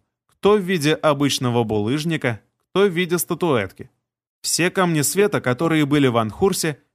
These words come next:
сейчас стоят вокруг трона императора и ограждают дворец от проклятого кинжала Гераники. Рецепт изготовления камней утерян, поэтому каждый образец у нас на счету.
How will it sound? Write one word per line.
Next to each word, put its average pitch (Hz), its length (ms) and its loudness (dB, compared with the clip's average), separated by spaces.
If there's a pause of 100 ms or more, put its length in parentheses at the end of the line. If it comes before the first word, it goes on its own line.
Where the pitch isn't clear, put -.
сейчас 180 460 -2
стоят 180 320 -2
вокруг 151 400 0
трона 151 280 0
императора 135 840 0 (240)
и 156 80 -2
ограждают 180 640 0
дворец 139 500 0
от 139 220 -2
проклятого 127 540 0
кинжала 156 460 0
Гераники. 135 640 -4 (400)
Рецепт 123 500 0
изготовления 131 720 0
камней 135 440 0
утерян, 143 580 -4 (420)
поэтому 165 480 2
каждый 147 360 2
образец 123 560 0
у 165 100 0
нас 123 280 0
на 123 80 0
счету. 123 500 -4